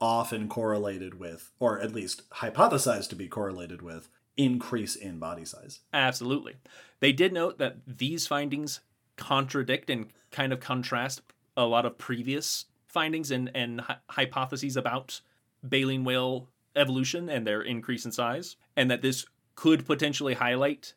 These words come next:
Speaker 2: how important those southern hemisphere whales really are to the research, that we may have been lacking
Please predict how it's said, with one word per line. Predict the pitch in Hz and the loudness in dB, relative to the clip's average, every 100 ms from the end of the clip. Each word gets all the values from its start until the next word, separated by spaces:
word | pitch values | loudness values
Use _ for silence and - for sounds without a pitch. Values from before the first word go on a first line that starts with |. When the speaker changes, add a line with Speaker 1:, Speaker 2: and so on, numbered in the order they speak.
| _ | _
Speaker 2:
how | - 143 131 | 0 2 4
important | 123 135 120 135 - | 0 0 -2 -4 2
those | 139 127 | 2 4
southern | 139 135 | 4 4
hemisphere | 131 135 127 135 | 0 -2 -2 -2
whales | 120 120 123 - - | 0 0 0 -4 -10
really | 104 120 120 107 | -4 -2 0 2
are | 107 107 | 2 2
to | 123 139 | 0 -4
the | |
research, | 139 139 165 165 - | -4 -4 -4 -6 -4
that | 113 | -4
we | 113 | -2
may | 110 | -2
have | 117 | -2
been | 120 107 | -2 -6
lacking | 101 107 117 131 127 131 | -6 -4 -4 -2 -4 -4